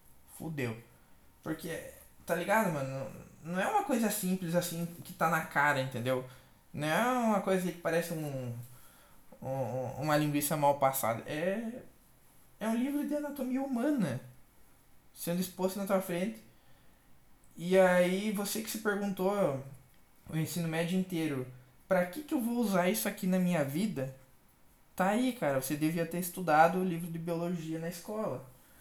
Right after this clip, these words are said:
Mas, enfim, e daí o, o foda é que não faz sentido, porque ela comenta ali que, é,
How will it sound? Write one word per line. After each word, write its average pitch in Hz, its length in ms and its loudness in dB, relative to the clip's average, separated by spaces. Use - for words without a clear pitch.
Mas, 156 360 0
enfim, 170 880 -2
e 127 60 -14
daí 160 200 -4
o, 202 260 -2
o 151 60 -10
foda 175 240 0
é - 40 -6
que - 80 -12
não 294 120 -2
faz - 200 -2
sentido, 247 560 -6
porque 160 320 -6
ela 160 320 0
comenta 180 480 -4
ali 175 180 -4
que, 151 380 -6
é, 131 640 -4